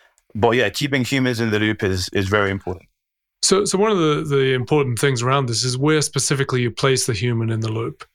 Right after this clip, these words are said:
Speaker 1: Yeah.
Speaker 2: So, uh, is it in terms of you get the output from the A I and then you, you know, approve or vet or,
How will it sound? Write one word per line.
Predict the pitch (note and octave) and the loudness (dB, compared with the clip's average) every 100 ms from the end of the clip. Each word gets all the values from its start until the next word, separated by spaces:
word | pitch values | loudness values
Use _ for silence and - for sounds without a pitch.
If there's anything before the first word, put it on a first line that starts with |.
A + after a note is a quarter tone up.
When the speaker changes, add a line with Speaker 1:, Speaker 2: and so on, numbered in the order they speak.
| - | -4
Speaker 1:
Yeah. | - F2+ - _ | 0 0 -2 _
Speaker 2:
So, | - - C#3 C3 B2+ B2+ B2 B2 - - | -2 2 2 4 2 2 0 -4 -8 -2
uh, | B2 A#2+ A#2+ | 0 0 0
is | - D#3+ C3+ | 0 0 2
it | C3+ C3 - | 2 0 -2
in | - D#3 B2 | -2 -2 0
terms | - C3+ B2+ A#2+ | 2 2 2 2
of | B2 G#2+ | 0 0
you | B2 A#2 | -2 2
get | B2+ B2+ | 0 0
the | - C3 | 0 0
output | B2+ C3 - C3 | 0 0 -2 -2
from | - C3 B2 | 0 0 2
the | B2 A#2+ A#2+ A#2+ - D4+ | 2 2 0 -2 -4 -2
A | C#3 B2+ | 0 2
I | B2 B2 B2 | 2 2 0
and | A#2+ | 0
then | B2 A#2+ | 0 0
you, | A#2+ A#2+ A#2+ A2+ - - - - - _ - - - | 0 0 0 -4 -14 -20 -20 -20 -20 _ -20 -12 -2
you | A#2+ | 0
know, | A#2+ | 2
approve | A#2 - D#3+ E3+ E3 D#3 B2+ | 0 2 2 4 2 0 -2
or | A#2 A2+ A#2 | 0 0 0
vet | G#2+ C3+ C#3+ C#3 | 0 0 0 0
or, | B2+ A#2 A#2 A2+ A2 | -2 0 0 -2 -4